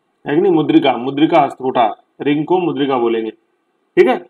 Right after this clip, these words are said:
तो ये tools के आधार पे ये सारा विभाजन अपन आगे देखते हैं, समझ गए। तो विभाजन काफी important है। पहला तो तीन विभाजन ये, प्रागैतिहासिक, प्री हिस्ट्री, आद ऐतिहासिक, प्रोटो हिस्ट्री और ऐतिहासिक history।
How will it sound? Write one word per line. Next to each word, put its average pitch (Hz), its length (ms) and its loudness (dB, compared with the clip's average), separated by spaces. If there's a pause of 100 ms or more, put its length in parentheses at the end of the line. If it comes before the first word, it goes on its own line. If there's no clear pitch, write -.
(180)
तो 202 200 4
ये 180 200 4
tools 185 280 6
के 185 100 -4
आधार 151 320 4
पे 185 220 0
ये 156 280 -2
सारा 143 260 0
विभाजन 135 420 -2
अपन 180 400 -6 (340)
आगे 131 360 2 (200)
देखते 120 400 -6
हैं, - 40 -20 (960)
समझ 196 160 4
गए। 214 220 4
तो 160 160 -4
विभाजन 143 380 0
काफी 147 200 -2
important 127 480 -2
है। 135 100 -8
पहला 156 260 2
तो 165 160 -2
तीन 165 200 4
विभाजन 156 420 2
ये, 175 180 4
प्रागैतिहासिक, 151 840 0 (480)
प्री 147 120 4
हिस्ट्री, 123 360 -2 (180)
आद 156 200 6
ऐतिहासिक, 175 580 2 (180)
प्रोटो 135 260 2
हिस्ट्री 127 320 -2 (300)
और 135 120 0
ऐतिहासिक 143 480 0
history। 113 300 -8